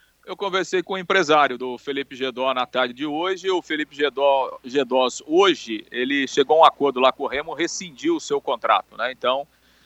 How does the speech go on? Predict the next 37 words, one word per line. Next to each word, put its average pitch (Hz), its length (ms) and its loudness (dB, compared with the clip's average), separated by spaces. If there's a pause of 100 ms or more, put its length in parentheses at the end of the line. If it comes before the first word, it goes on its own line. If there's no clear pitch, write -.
(140)
ele 120 440 0
não 131 240 -2
tem 135 200 -2
contrato 139 640 2
mais 120 300 0
com - 140 -10
o 131 100 -4
Remo 160 500 0 (320)
e, 127 680 0
e 151 60 4
o 175 60 4
empresário 160 480 4
me 208 80 -8
disse 190 380 -8
que, 135 420 -4
na 139 140 0
verdade, 131 460 2
tem 147 160 -8
algumas 131 420 -8
propostas - 840 -6
chegando, 196 500 4 (140)
não 185 240 2
confirmou 147 640 -2
se - 180 -8
houve, 131 500 -2 (460)
é, 95 680 -2
nada 143 320 4
de 131 80 0
oficial, 151 440 2
né? 156 80 -6
Segundo 143 400 -8
ele, 135 160 -4
não 131 260 -8
chegou 131 380 -8
nada 123 260 -2
de 127 80 -14
oficial, 135 600 -4